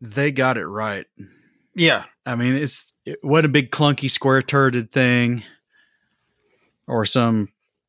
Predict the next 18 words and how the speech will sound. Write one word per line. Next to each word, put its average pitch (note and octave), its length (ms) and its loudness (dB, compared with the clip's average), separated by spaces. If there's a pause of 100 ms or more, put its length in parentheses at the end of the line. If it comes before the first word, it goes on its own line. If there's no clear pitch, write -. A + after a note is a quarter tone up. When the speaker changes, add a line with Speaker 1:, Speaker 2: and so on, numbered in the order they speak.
(440)
Speaker 1:
overcomplicated A#2+ 840 2
little A2 380 0 (340)
riveted A2+ 560 2
thing. A2+ 400 2 (680)
Speaker 2:
Yeah. C#3 240 2 (380)
Speaker 1:
They E3+ 260 2
had C3 240 -2 (160)
learned C#3+ 300 2
lessons C3 520 2
and A#2 160 -2
had, G#2+ 180 -4
had A#2 140 -4
applied B2 400 -2
them. A2 260 -2
And, G#2+ 320 -10
you D#3+ 120 -10
know, B2 100 -4
I, A#2+ 240 -6